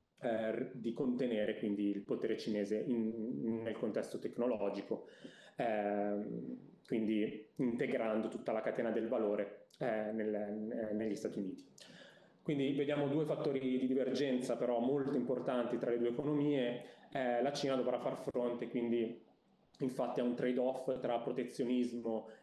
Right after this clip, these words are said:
e quindi accesso ai capitali esteri. Abbiamo visto quindi la Cina aprirsi ai capitali esteri entrando quindi ad esempio nel Bloomberg Barclays Global Aggregate, che è l'indice obbligazionario globale, eh,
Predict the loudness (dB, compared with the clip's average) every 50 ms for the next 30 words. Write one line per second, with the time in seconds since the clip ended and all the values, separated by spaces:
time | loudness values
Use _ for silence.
0 | -6 -2 -2 -2 0 0 0 0 2 2 2 4 6 6 4 4 2 -4 -4 -4
1 | -2 -2 -2 0 -2 -2 -2 -2 -2 -2 -2 0 0 0 2 2 0 0 -2 -4
2 | -6 -2 -2 -2 -2 -4 -8 -14 -20 _ _ -2 -2 0 0 2 2 2 0 0
3 | 0 -4 -2 0 0 0 2 2 2 0 0 0 0 -2 -2 0 -2 -2 0 0
4 | 0 0 0 0 -4 -4 -4 -4 -4 -4 -6 -4 -2 0 2 2 2 2 2 0
5 | -2 -2 -2 0 0 0 -2 -2 -2 -2 0 0 0 0 -2 -2 -2 -2 -2 0
6 | 2 2 0 0 -2 -10 -20 -20 -12 -8 -4 -2 0 0 0 0 0 0 0 0
7 | -2 -2 0 0 -2 -2 0 -2 -2 0 0 0 0 0 0 0 -2 -2 -2 -2
8 | -2 0 0 2 0 0 0 0 0 0 0 0 -2 -2 -2 -2 0 0 0 0
9 | 0 -2 -4 -6 -4 -2 -2 -2 -2 -4 -2 0 0 0 0 -2 -2 -2 0 2
10 | 2 2 2 0 0 0 0 0 0 2 2 0 0 -2 -4 -8 -16 -20 _ _
11 | _ _ -20 -20 _ _ -6 -2 -2 0 0 -2